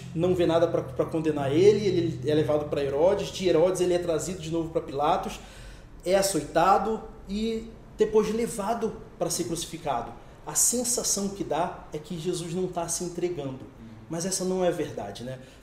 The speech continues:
Speaker 1: A gente viu lá na primeira mensagem, dessa, lá no primeiro episódio dessa série da gente, que havia um plano.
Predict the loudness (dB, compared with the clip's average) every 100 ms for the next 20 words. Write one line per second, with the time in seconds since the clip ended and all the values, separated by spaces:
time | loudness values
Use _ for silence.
0 | -8 -6 -4 -4 -4 0 2 2 0 -2
1 | 4 4 4 0 0 0 0 -2 -8 -12
2 | -20 -10 -2 0 0 0 0 -2 0 0
3 | 0 -2 -4 2 2 2 -2 -2 -2 0
4 | 0 0 -4 -2 -4 -4 -12 -20 -20 -20
5 | -12 -8 -8 -10 -8 -6 -4 -2 -2 0
6 | 2 2 2 -6 -14